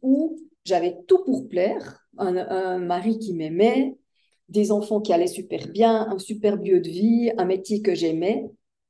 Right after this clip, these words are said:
et j'étais, mais au fond de moi, c'était, euh, la détresse, quoi.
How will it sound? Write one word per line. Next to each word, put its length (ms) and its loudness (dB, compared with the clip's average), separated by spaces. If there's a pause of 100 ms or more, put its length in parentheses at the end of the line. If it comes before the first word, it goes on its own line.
(120)
et 200 6
j'étais, 500 -2
mais 220 -2
au 120 4
fond 300 -2
de 100 0
moi, 240 2
c'était, 640 -4
euh, 160 -4
la 120 -6
détresse, 500 -4
quoi. 220 -14